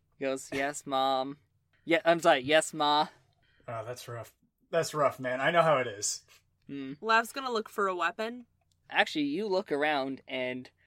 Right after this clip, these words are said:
Speaker 1: all the shelves in this dining room are empty. They're all just a little out of reach,
Speaker 3: Mm-hmm.
Speaker 1: and they're
Speaker 2: Oh
Speaker 1: all
Speaker 2: my
Speaker 1: empty,
Speaker 2: God.
Speaker 1: except for the top shelf has this bright blue cookie jar on it.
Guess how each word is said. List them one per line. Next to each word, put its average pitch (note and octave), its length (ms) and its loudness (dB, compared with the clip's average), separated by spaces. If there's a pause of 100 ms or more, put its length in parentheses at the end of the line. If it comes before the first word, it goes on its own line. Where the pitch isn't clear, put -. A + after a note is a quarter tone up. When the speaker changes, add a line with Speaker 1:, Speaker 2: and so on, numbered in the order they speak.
(160)
Speaker 1:
all E3 240 4
the F3+ 140 0
shelves F3 520 0
in D3 140 0
this C#3+ 220 -4
dining C#3+ 360 0
room C3+ 280 -6
are C3+ 140 -2
empty. B2+ 420 -8 (280)
They're C#3+ 120 0
all F3 260 6
just F3 220 -6
a D#3 40 0
little D3+ 480 2
out D3+ 200 4
of D3 140 -2
reach, D3 640 -2
Speaker 3:
Mm-hmm. A3 240 -10 (160)
Speaker 1:
and C#3+ 140 -4
they're D3 100 4
Speaker 2:
Oh D3+ 120 4
Speaker 1:
all F3 180 8
Speaker 2:
my E3+ 80 -4
Speaker 1:
empty, D#3 500 -2
Speaker 2:
God. - 160 -14 (640)
Speaker 1:
except - 340 0
for D3+ 100 0
the C3+ 140 -6
top - 360 0
shelf C3+ 600 0 (600)
has C#3 220 -4
this B2+ 300 -6
bright C#3 400 0
blue C3+ 500 -6 (280)
cookie A#2 300 -10
jar C#3 380 4 (280)
on C#3 200 0
it. - 320 -4